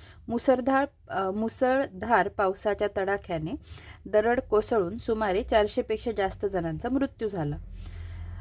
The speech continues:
अ, तारीख नीट लक्षात ठेवा, तीस जुलै दोन हजार चोवीस. का लक्षात ठेवायची हे मी तुम्हाला पुढे सांगते. वायनाडमध्ये झालेल्या विनाशकारी भूस्खलनामुळे चार गावावर मृत्यूकळा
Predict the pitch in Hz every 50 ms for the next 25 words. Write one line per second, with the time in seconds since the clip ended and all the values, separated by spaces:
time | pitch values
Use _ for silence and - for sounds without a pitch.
0 | - - - - - - - - - - 190 196 190 190 202 - - 233 226 233
1 | 262 262 - 262 269 262 262 240 226 226 - - 240 226 - - 240 196 175 190
2 | 220 277 - - - 226 226 214 208 214 220 214 214 214 233 226 214 208 214 214
3 | 214 185 180 196 190 185 - - 233 196 165 160 151 147 147 - - - - -
4 | - - - 233 226 233 233 233 226 - - 247 - - - 247 226 220 220 214
5 | - 277 269 262 220 214 196 185 190 185 185 220 247 - 262 247 226 190 - -
6 | 175 160 160 151 - 165 - - - - - - - - - - - - - 220
7 | 226 226 233 247 269 277 285 269 269 262 240 226 262 277 247 254 226 196 180 180
8 | 185 196 208 220 214 214 214 214 226 226 - 254 240 - 233 226 226 262 294 269
9 | 233 196 220 254 277 269 - - - 220 190 180 170 160 156 156 160 160 165 202
10 | 277 370 - - - - - - - - - - - - - - - - - -
11 | 262 247 254 277 285 254 226 202 185 180 180 175 170 180 214 262 285 277 262 247
12 | 233 226 240 - - - _ - 269 277 - - 180 175 180 220